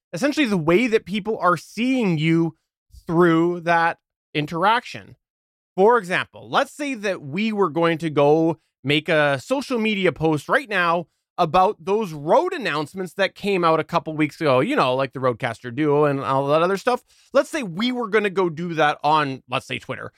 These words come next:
We could go out there right now and we could put a general question about there, like, "What are your thoughts on the Rodecaster Duo?" Instead, we might want to, as Better Podcasting, a podcast that focuses for the hobby podcaster,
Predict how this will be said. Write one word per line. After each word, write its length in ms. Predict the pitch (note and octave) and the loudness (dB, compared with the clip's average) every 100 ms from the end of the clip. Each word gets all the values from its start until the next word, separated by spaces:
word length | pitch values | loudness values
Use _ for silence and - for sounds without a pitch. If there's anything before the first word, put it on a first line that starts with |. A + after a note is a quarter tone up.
| _ _ _ _ _ _ _ _ | _ _ _ _ _ _ _ _
We 200 | E3+ C#4+ | -2 0
could 360 | - - G4 F4 | 2 0 -2 -6
go 200 | G#3 F3+ | -4 0
out 180 | D#3+ D3+ | 0 0
there 160 | C#3 | -4
right 220 | C3 C3 B2 | -2 -2 -2
now 380 | A#2 A#2 F3+ | -2 0 -2
and 120 | G#3+ C#3 | -2 -4
we 80 | |
could 120 | B2+ - | -6 -8
put 180 | D3 | -6
a 20 | C3 | -6
general 480 | A2 A#2 A#2+ B2+ | -6 -4 -2 -4
question 460 | A#2+ B2+ G#2+ - C3 | -4 -6 -6 -6 -4
about 260 | A#2+ B2 C3 | 0 0 0
there, 300 | C3 D#3+ F#3+ | 2 4 4
like, 240 | F#3 D3 C3 | 2 0 0
"What 320 | A2 G#2+ C#3+ | -10 -2 -2
are 60 | G3 | -2
your 180 | B3 D4 | -6 -8
thoughts 320 | E4+ G#4 - | -6 -4 0
on 140 | F3 | 0
the 80 | C#3+ | 2
Rodecaster 600 | B2+ A#2+ G#2 A2+ G2+ - | 2 0 -2 -6 -6 -12
Duo?" 380 | A2+ A#2 - - _ _ _ _ _ _ - | -16 -14 -16 -18 _ _ _ _ _ _ -8
Instead, 480 | D#3+ - G#4 A3+ D3+ | -6 0 2 2 0
we 260 | D3+ C4+ | -6 -6
might 280 | D4+ C4+ A#3 | 0 0 0
want 280 | F3 F#3 G3 | -2 -2 -2
to, 140 | F#3+ F3+ | -6 -8
as 220 | - E3 F3+ | -2 -2 -4
Better 300 | G#3+ A#3 A#3 | -4 -4 -4
Podcasting, 920 | - A3 C#4 E3 A2+ A2 - B2 D3+ _ _ _ | -2 -2 -2 -4 -8 -10 -12 -10 -12 _ _ _
a 80 | C3 | -12
podcast 640 | - C3+ F3 F3+ F3+ F3+ - | -2 0 0 -2 -4 -4 -6
that 160 | D#3+ | -10
focuses 580 | - F3+ F3 - G3 E3+ | -4 -4 -6 -10 -8 -8
for 260 | - F#3+ G3+ | 0 2 2
the 140 | F3+ | 2
hobby 300 | F#3 G#3+ G3 | 2 0 -2
podcaster, 800 | F3 A#3+ E4 D#3 B2+ - D3+ | -4 -2 0 -2 -4 -6 -8